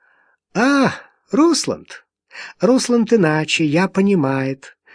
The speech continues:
Русланд советика". "Ну, конечно. У нас не то, что у вас, буржуев". "Советика очень хорошо. Эмансипацио,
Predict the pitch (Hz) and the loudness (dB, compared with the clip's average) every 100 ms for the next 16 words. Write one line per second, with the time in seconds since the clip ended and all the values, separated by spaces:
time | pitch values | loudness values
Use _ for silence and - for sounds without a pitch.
0 | - - 135 196 196 196 196 190 - 160 | -20 -2 2 4 2 0 0 0 0 2
1 | 151 156 - 151 131 131 - _ _ _ | 2 2 -2 -6 -6 -6 -12 _ _ _
2 | - 87 127 135 226 180 123 - 180 185 | -18 -8 -6 -2 0 2 0 -2 -6 -6
3 | _ _ _ _ _ _ - 123 160 208 | _ _ _ _ _ _ -6 -2 0 0
4 | 202 156 156 - 170 156 160 160 - 104 | 2 2 2 2 2 4 2 2 -2 -2
5 | 156 135 151 160 156 - _ _ _ _ | -2 2 2 2 0 -6 _ _ _ _
6 | _ _ _ _ _ _ _ _ _ - | _ _ _ _ _ _ _ _ _ -8
7 | 110 151 185 175 165 151 - 196 190 - | -2 -2 -2 -4 -4 -6 -2 -2 -2 -4
8 | - 160 - 107 95 - 127 143 - _ | -2 -4 -6 -6 -4 -2 0 0 -6 _
9 | _ _ _ _ _ _ 151 160 147 - | _ _ _ _ _ _ 0 0 0 -2
10 | 147 131 135 - 127 110 101 | -2 -2 -2 -4 -6 -6 -10